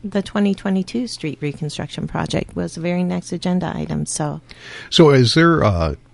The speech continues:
Speaker 2: a process to go through still to set the process <laughs> for, for the way you're going through? Where did that end? I guess, what was the final, uh, final tally?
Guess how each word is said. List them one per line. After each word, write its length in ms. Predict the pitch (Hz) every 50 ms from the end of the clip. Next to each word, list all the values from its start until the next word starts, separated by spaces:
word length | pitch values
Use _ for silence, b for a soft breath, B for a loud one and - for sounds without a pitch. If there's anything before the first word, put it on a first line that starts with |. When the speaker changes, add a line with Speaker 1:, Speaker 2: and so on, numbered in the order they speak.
| _ - -
Speaker 2:
a 60 | 101
process 440 | - - 123 131 135 - 131 123 -
to 80 | - 117
go 200 | 98 110 120 117
through 300 | - - 123 123 127 127
still 340 | - - 135 131 139 143 131
to 100 | 104 87
set 240 | - - 127 -
the 80 | - 120
process 720 | 104 - 120 127 135 - - 147 123 - - - - - 190
<laughs> 80 | 160
for, 100 | 147 143
for 400 | - 175 147 156 160 175 156 131 113
the 80 | 131 127
way 100 | 135 139 135
you're 120 | 135 131
going 280 | 123 135 139 143 139 -
through? 260 | - 139 147 156 160 180 190 196 B B B B B -
Where 280 | 104 98 98 127 180 196
did 140 | 175 151
that 160 | 135 135 135 127
end? 300 | 120 113 104 82 78 90
I 100 | 87 87
guess, 180 | 85 95 -
what 140 | - 147 139
was 140 | 127 123 113
the 100 | 113 92
final, 460 | - - 123 120 120 113 107 101 95
uh, 160 | 87 80 78
final 400 | 80 202 214 156 147 160 160 123
tally? 500 | - - 131 123 113 98 76 - - -